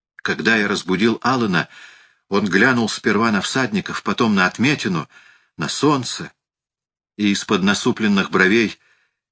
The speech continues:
метнул в меня единственный мгновенный взгляд, недобрый и вместе тревожный. Вот и всё. Больше он ничем меня не упрекнул. "Что теперь делать?" —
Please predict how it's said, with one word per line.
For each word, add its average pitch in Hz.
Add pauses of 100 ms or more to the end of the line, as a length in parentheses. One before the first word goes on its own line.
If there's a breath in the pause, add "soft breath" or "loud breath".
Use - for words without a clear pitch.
(240)
метнул 104
в 82
меня 101
единственный 98
мгновенный 95
взгляд, 90 (500)
недобрый 120
и 107
вместе 98
тревожный. 80 (1080)
Вот 113
и -
всё. 92 (840)
Больше 107
он 101
ничем 104
меня 95
не 92
упрекнул. 90 (1080)
"Что -
теперь 101
делать?" — 87